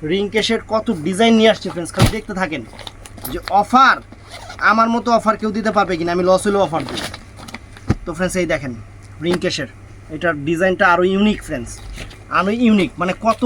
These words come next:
রকমের, কত রঙের, কত ঢঙ্গের তানাবানা আমার কাছে আছে, এটা বোঝানোর জন্য। দেখছেন আঁচলটা, দেখছেন একদম প্রিমিয়াম আঁচল, আর এই যে ফুল all over body, এটা হলো নেভি ব্লু কালারটা। এটা নেভি ব্লু কালার ফ্রেন্ড, চমৎকার একটা নেভি ব্লু কালার।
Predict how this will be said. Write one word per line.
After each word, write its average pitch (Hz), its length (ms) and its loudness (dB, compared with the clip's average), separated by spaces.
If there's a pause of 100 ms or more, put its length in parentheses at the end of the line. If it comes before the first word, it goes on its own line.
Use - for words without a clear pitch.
(140)
রকমের, 233 380 2 (100)
কত 202 120 2 (120)
রঙের, 240 360 2 (100)
কত 202 100 2 (140)
ঢঙ্গের 208 340 2
তানাবানা 202 340 4
আমার 180 160 0
কাছে 160 220 -4
আছে, 117 180 -10 (640)
এটা 185 180 0
বোঝানোর 175 300 0
জন্য। 160 160 -2
দেখছেন 180 240 -2
আঁচলটা, 202 300 -2
দেখছেন 208 260 -2
একদম 170 200 -6
প্রিমিয়াম 220 380 4
আঁচল, 135 200 -6 (600)
আর 165 140 2
এই 170 80 0
যে 175 100 -2
ফুল 190 180 -2
all 185 120 8
over 190 200 6
body, 151 140 -2
এটা 160 100 0
হলো 190 160 0
নেভি 196 160 2
ব্লু 202 180 2
কালারটা। 160 280 2 (920)
এটা 190 120 -4 (120)
নেভি 185 260 0
ব্লু 226 200 0
কালার 196 200 4
ফ্রেন্ড, 185 240 -4
চমৎকার 202 420 0
একটা 214 180 -4
নেভি 185 180 4
ব্লু 185 200 0
কালার। 190 240 -2